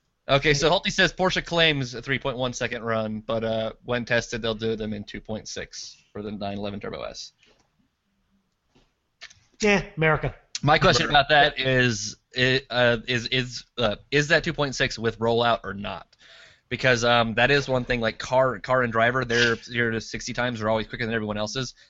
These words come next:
Speaker 1: 'cause they do a one foot rollout. So.
Speaker 2: Yeah, it's kinda cheating.
Speaker 1: Well, but that's how they do it in, like, in a lot of drag, drag stuff. In drag testing, it's the one foot rollout. But all right, anyways, uh, so Z oh six and Hellcat, super fast.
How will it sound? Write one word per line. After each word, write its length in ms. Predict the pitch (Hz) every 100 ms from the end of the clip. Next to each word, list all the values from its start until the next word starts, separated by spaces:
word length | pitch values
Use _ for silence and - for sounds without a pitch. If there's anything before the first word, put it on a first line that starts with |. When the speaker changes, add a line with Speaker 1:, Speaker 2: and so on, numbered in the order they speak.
| _
Speaker 1:
'cause 140 | 127 104
they 120 | 120
do 120 | 113
a 60 | 110
one 160 | 113
foot 160 | 107 107
rollout. 340 | 101 104 120 - _ _ _ _ _ _ _ _ _ _
So. 220 | - 87 - _ _ _ _
Speaker 2:
Yeah, 140 | 147 123
it's 120 | -
kinda 200 | 135 117
cheating. 380 | - 120 110 110 _ _ _ _ _ _ _ -
Speaker 1:
Well, 160 | 214
but 100 | 202
that's 200 | 185 185
how 100 | 165
they 120 | 147
do 140 | 131 127
it 100 | 120
in, 440 | 110 107 107 92 _ _ _ _ _ _ _ _ _ _ 120
like, 260 | 113 -
in 240 | 120 110 104 107
a 60 |
lot 140 | 107 104
of 60 |
drag, 320 | 95 107 101 - -
drag 280 | 101 104 101
stuff. 240 | - 92
In 280 | - 101 98 98
drag 240 | 101 98
testing, 220 | 95 95
it's 100 | 92
the 60 | 90
one 100 | 95
foot 120 | -
rollout. 340 | 95 90 90 - _ - - _ -
But 240 | 120 - _
all 80 | 131
right, 120 | 120
anyways, 480 | 139 151 135 107 - -
uh, 420 | 131 131 131 131
so 400 | - 147 139 120
Z 160 | 123 208
oh 40 |
six 280 | 202 208 208
and 100 | 175
Hellcat, 380 | 175 180 131 -
super 200 | - 214
fast. 500 | - 98 80 - -